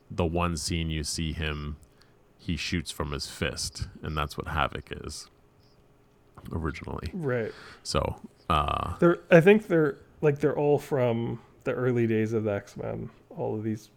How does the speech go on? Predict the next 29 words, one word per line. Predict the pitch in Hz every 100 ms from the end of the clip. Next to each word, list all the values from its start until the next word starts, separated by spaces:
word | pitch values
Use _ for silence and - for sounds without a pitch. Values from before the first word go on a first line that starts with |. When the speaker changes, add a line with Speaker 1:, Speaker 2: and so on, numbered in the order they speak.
| _
Speaker 2:
characters, | - - 107 - 110
as | 123 -
far | 117
as | 113
I | 110
can | 110
tell, | - 120
other | 127 127
than, | 120 117 110 107 - _ _ - _ - _ _
yeah, | 156 131
if | 117
you | 143
look | 170
up, | 185 - - - _
there's | - 139
a | 143
comic | - 147 139
called | 147 127
Deadly | 123 120 127
Genesis | 117 113 113 110 113 -
that | 117 110
is | 123 110
a | 104
retcon | 104 107 110 - - 104 104 110 - - - -
Speaker 1:
Okay. | 85 76 -
Speaker 2:
of | - 120 107
the | 123
early | - 113 110 110
X-Men | 104 - 110 101 98 98